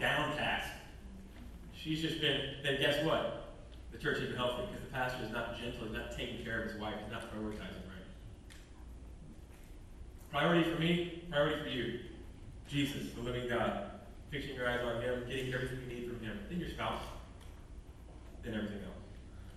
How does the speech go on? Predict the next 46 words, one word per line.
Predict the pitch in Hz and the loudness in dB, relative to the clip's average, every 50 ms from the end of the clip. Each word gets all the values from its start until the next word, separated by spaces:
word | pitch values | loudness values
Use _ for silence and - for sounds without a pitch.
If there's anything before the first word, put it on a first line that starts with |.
| - - - - - - - - - | -12 -12 -12 -12 -12 -10 -12 -10 -8
If | - | -4
you | 170 | 0
got | 170 170 - - | 4 4 6 6
that | - 143 143 156 | 6 6 6 6
right, | 160 165 165 165 - | 6 6 6 6 6
right | 131 127 - - - | 4 4 4 4 2
in | 139 | 2
ordered | 143 - - - 120 | 2 2 2 2 4
loves, | - 147 156 160 - - - - - - - - - - - - - | 4 6 6 6 4 2 -2 -4 -6 -8 -10 -10 -10 -10 -10 -8 -6
everything's | 117 110 113 113 113 | -6 -4 -4 -4 -4
gonna | 113 107 104 | -2 -2 -2
work | - 104 104 | -2 -2 -2
out. | 98 92 95 95 98 - - - - - - - - - - - - 107 | -2 -2 -4 -4 -6 -8 -8 -10 -10 -10 -10 -10 -10 -10 -10 -10 -8 -4
Okay? | - 123 123 123 123 123 127 123 - - - - - - - - - | -2 0 0 0 0 -2 -4 -6 -8 -8 -10 -10 -10 -10 -8 -2 2
Um, | 135 139 135 123 - 107 110 110 - - - - - - - - - - - - - - - - - - - - - - - - - | 6 8 8 8 8 6 4 0 -2 -4 -6 -8 -10 -10 -10 -10 -8 -8 -10 -10 -12 -12 -12 -12 -12 -10 -10 -10 -10 -10 -10 -10 -4
so | - 151 147 139 | 0 2 4 6
we | - 170 | 8 10
are | - - - | 10 10 10
looking | - - 175 170 156 - - | 10 8 8 8 8 6 4
for | - - - - - - | 2 0 0 -2 2 6
husbands | 156 156 160 156 156 165 170 160 165 165 165 | 10 10 10 10 10 8 8 8 8 6 6
and | - - - - - - | 2 0 -2 -4 -4 0
fathers, | 117 120 120 123 120 113 - - - - - - - - - - - | 2 4 4 4 4 4 2 0 0 -2 -4 -6 -8 -8 -8 -6 -4
friends. | 110 101 104 101 - - - 151 | -2 0 0 0 -2 0 6 8
Now, | 156 - | 10 10
I'm, | - - - - | 10 10 8 8
I'm | 160 180 | 8 8
not | 202 - - | 8 8 8
talking | 170 170 170 - - - 131 | 8 8 8 6 4 6 8
literal. | 151 156 - - - - | 10 10 10 10 8 6
It's | 127 - | 6 6
okay | 143 156 165 165 160 165 | 6 8 8 8 8 8
if | - - - 165 | 6 4 2 2
you | 175 | 4
could | - - - | 6 6 8
be | - 175 - 165 - - - - | 8 8 8 8 8 8 6 6
an | 131 131 | 4 4
elder | 131 139 143 139 - | 6 6 8 8 6
and | 127 120 123 | 6 4 4
not | 120 120 120 120 | 4 4 4 2
be | 120 | 2
a | 120 | 2
husband | 120 117 - 107 107 107 | 2 2 0 0 0 2
or | - - | 2 2
a | - | 2
father. | - - - - | 0 -2 -2 -4